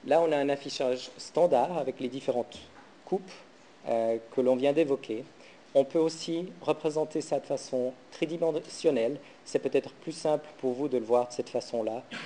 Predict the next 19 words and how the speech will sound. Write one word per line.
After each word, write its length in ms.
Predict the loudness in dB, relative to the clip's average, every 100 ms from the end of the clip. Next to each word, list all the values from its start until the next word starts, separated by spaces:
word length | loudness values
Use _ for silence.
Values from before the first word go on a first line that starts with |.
| -6 2
avec, 340 | 2 2 4
euh, 380 | 6 6 4 2 -2 -4
l'examen 420 | -2 2 2 2
de 60 | 2
la 60 | 0
paroi 260 | -2 0
latérale 440 | -2 0 -2 -2 -6
septale, 560 | -4 -4 -2 -2 -2 -6 -12 -16 -16 -10 0
antérieure 640 | 2 4 4 4 2 0 0
et 140 | 0
inférieure. 400 | 0 -2 -6 -6 -12 -16 -20 -20 -20 -20 -20 -20 -20 -20 -20 -20 -20 -20 -20 -20 -20 -14 -6
En 100 | 8
fait, 300 | 8 8 -2 -2
on 60 |
peut 140 | 0 2
parler 280 | 4 4
de 120 | 2 2
cartographie 680 | 0 0 0 0 -4 -6 0 8
polaire. 360 | 8 8 4